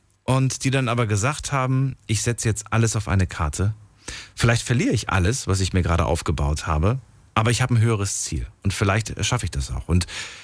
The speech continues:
na gut, die, die Beispiele, die mir jetzt gerade einfallen, die haben's auf jeden Fall geschafft. Die haben Umsatz gemacht, ihre Firma noch mehr vergrößert vielleicht oder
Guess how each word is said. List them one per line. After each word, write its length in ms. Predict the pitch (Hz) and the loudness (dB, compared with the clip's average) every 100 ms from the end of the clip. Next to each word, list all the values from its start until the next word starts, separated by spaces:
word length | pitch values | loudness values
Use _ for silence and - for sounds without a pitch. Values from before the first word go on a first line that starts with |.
| - _ | -20 _
na 80 | - | 2
gut, 360 | 110 104 - - | 4 2 0 2
die, 180 | 117 113 | 2 2
die 140 | 113 | 2
Beispiele, 400 | 107 113 - 107 | 2 2 0 0
die 80 | 104 | 2
mir 100 | 101 | 0
jetzt 140 | 92 | -2
gerade 240 | - 92 76 | -2 -2 0
einfallen, 440 | 107 - 135 135 | -2 0 0 0
die 140 | 101 | 0
haben's 220 | 101 175 123 | 0 0 -4
auf 160 | 87 | -6
jeden 180 | 76 73 | -4 -6
Fall 220 | - 78 | -4 -4
geschafft. 400 | 71 90 107 - | -2 0 -2 0
Die 100 | 85 | 0
haben 320 | 92 117 101 - - - - - - _ | 2 4 2 0 -10 -20 -20 -20 -20 _
Umsatz 420 | 110 113 104 98 - | 2 2 2 0 -2
gemacht, 400 | 92 90 90 - - - - | 0 2 0 -6 -14 -14 -4
ihre 160 | 101 | -2
Firma 300 | 95 117 104 | 0 2 2
noch 200 | 101 107 | 2 0
mehr 240 | 104 107 110 | 0 2 2
vergrößert 680 | - 90 - 113 120 107 87 | 0 -2 0 0 0 -2 -4
vielleicht 560 | - 92 90 92 92 | -2 0 2 2 -2
oder 380 | - 92 87 90 | -2 2 2 0